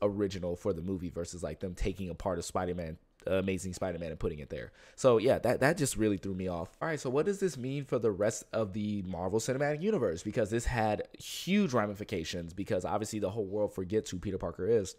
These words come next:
Now, I wanna talk about how the spell works exactly, right? So pretty much, like, the entire world forgot who Peter Parker is.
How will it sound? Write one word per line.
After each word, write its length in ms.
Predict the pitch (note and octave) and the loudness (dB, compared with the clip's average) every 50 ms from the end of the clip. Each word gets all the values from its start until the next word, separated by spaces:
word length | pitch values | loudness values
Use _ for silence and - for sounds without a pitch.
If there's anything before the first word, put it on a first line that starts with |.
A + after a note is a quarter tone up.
| _ - | _ 2
Now, 140 | - D3+ D#3+ | 4 4 4
I 40 | |
wanna 140 | F#3 A#3 A#3 | 4 2 0
talk 160 | A3 A3 G3 | 2 2 0
about 160 | F3 F3 D3+ A#2+ | 2 0 0 0
how 300 | - - - A2 A2+ A2+ | -2 -2 2 2 2 4
the 100 | G#2 G2+ | 2 0
spell 300 | - - A2 G2+ F#2+ F2 | 0 2 4 4 4 2
works 360 | D#2 F2+ D#2 B1 - - - - | 0 -2 -2 -2 -4 -8 -6 -4
exactly, 500 | F2+ F#2 F2 F#2 C#2 C2 - - G1+ G1+ - | -4 -2 0 -2 -2 -4 -6 -10 -12 -8 -4
right? 280 | - E2 G2+ A2 - | 0 2 2 2 2
So 280 | - - - C3 B2 A2+ | 2 4 6 8 8 6
pretty 240 | - - E3 F#3 E3+ | 4 2 0 2 2
much, 240 | C#3+ B2+ B2 - - | 2 2 2 2 2
like, 140 | A#2 A2+ | -2 0
the 120 | - A2+ G#2+ | 0 -4 -4
entire 400 | G2+ F#2+ - - - A2+ A#2 A#2 | -4 -6 -8 -4 -2 0 2 2
world 320 | F#2+ G#2+ G#2 G2+ G2 - | 2 2 2 2 0 0
forgot 460 | - G2+ F#2+ F2 F#2+ F2+ F2 E2+ - | -2 -4 -2 0 -2 0 0 -2 -4
who 160 | - - G#2 F2+ | -6 -8 -8 -8
Peter 240 | - G2 F#2 F2+ | -8 -8 -8 -8
Parker 340 | - - F2+ E2+ - - E2+ | -4 -4 -4 -4 -4 -4 -4
is. 240 | C#2+ A1 G1+ - | -4 -4 -6 -8